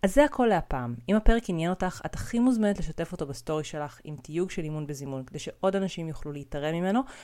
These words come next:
ואת גם תקבלי ממני על השיתוף מתנת זימון מיוחדת. רק שימי לב שהחשבון שלך לא פרטי, כדי שאני באמת אוכל לראות ולשלוח לך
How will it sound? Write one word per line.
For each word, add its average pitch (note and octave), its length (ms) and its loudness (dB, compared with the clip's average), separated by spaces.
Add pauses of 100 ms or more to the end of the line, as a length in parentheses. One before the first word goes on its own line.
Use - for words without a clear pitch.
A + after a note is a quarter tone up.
(120)
ואת D#3+ 140 -4
גם D#3+ 120 -6
תקבלי F3 520 -2
ממני A3 280 0
על D#3+ 80 -4
השיתוף - 480 -6
מתנת F3 440 -4
זימון D3 460 -4 (120)
מיוחדת. C3+ 600 -6 (320)
רק D3 200 -10
שימי F3+ 320 0
לב E3+ 100 2
שהחשבון D3+ 520 -6
שלך D3 280 -10
לא G#3+ 200 0
פרטי, G3 340 0
כדי D3+ 180 -8
שאני C#3 260 -8
באמת C#3 280 -6
אוכל D#3 180 -8
לראות C#3 420 -4
ולשלוח C3 540 -6
לך B2 160 -16